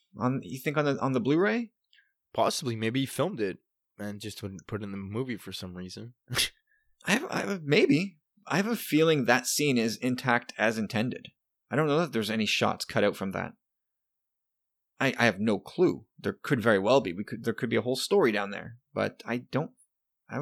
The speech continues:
Speaker 1: I would guess not. Anyway, is, that's, so you're changing the mom joke. I'm changing the toss along with Bradley.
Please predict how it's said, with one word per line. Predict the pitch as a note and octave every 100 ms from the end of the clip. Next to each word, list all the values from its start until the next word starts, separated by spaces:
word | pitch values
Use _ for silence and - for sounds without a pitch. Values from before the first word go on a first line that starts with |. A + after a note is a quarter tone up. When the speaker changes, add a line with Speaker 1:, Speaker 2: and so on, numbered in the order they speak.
| -
Speaker 1:
I | F#3
would | G3
guess | F#3 -
not. | D3+ A2 - - _ _ _ _ _ _ _ _ _ - -
Anyway, | D#3 E3 F#2 - _ _ _ _ _ _ _ _ -
is, | A#2 - -
that's, | A#2+ B2+
so | - A2
you're | F#2+ C3+
changing | D3+ D#3 D3 C#3+
the | C3
mom | C3 D3
joke. | D3 D#3 - - _ - _ _ _ _ _ _
I'm | A#2+ C3
changing | C#3+ C3+ B2
the | A#2
toss | G#2+ - C3+ F3 - - - _ _ _ _ -
along | A2 A2+ A2
with | G2 -
Bradley. | B2 C3+ D3 E3 D#3+